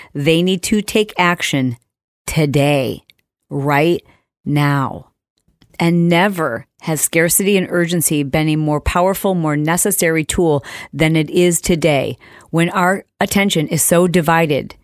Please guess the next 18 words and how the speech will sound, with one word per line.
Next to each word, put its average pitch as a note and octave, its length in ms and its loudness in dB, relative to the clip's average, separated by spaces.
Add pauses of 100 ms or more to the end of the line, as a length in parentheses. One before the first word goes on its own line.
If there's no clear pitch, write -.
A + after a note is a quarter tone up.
(640)
I G#3+ 40 -4
mean, G#3+ 160 0
let's A3 200 -2
face F#3+ 240 0
it, D3 80 -2
if C#3 160 -2
you're G#3+ 160 2
lucky A3 440 -2
enough F#3 320 -2
to E3 100 -2
grab E3 440 -2
someone's F3+ 400 -2
attention D#3+ 520 -4
for D3+ 120 -6
even F3 360 -4
two D4+ 420 0
seconds - 580 -2
today, C3 400 -4